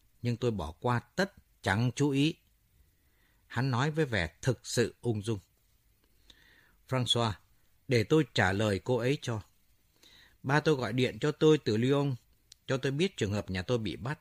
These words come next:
Bọn Đức Quốc xã trả thù Anh vì chúng không giữ lại được một nghệ sĩ cả thế giới biết tiếng. Nếu không có sự can thiệp nhiều lần của François thì không phải chỉ có một mình nhà tôi bị lưu đày đâu. Mai,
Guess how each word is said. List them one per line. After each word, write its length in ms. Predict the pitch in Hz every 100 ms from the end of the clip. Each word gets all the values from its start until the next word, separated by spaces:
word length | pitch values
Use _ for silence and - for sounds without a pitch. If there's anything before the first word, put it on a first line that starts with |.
| - _ _ _ _ _ _
Bọn 240 | 107 107 151
Đức 120 | 180
Quốc 140 | 214 175
xã 260 | - 165 196 -
trả 200 | 92 -
thù 260 | 107 98 -
Anh 240 | 156 156 - _ _ _ -
vì 140 | 113
chúng 220 | 104 147 202
không 260 | - 175
giữ 160 | 165 165
lại 200 | 151 123
được 240 | 123 -
một 180 | 104 104
nghệ 160 | 104 87
sĩ 260 | - 170 -
cả 280 | 107 87 78
thế 140 | - 135
giới 180 | 139
biết 260 | 151 170 -
tiếng. 260 | 123 135 165 _ _ _ _ - - _
Nếu 120 | 151 175
không 200 | 170 160
có 100 | 180
sự 220 | 113 -
can 160 | 160 160
thiệp 160 | - 110
nhiều 240 | 110 113 117
lần 280 | 117 107 95
của 200 | 92 85
François 440 | 143 143 - 135 131 -
thì 140 | 82 -
không 220 | 143 143
phải 220 | 104 80
chỉ 180 | - 82
có 160 | -
một 260 | 156 113 -
mình 200 | 107 95
nhà 140 | 92
tôi 260 | 85 127 131
bị 180 | 123 -
lưu 240 | 117 139
đày 260 | 123 104 98
đâu. 280 | 139 156 - _ _ _ _ _ -
Mai, 360 | 104 131 131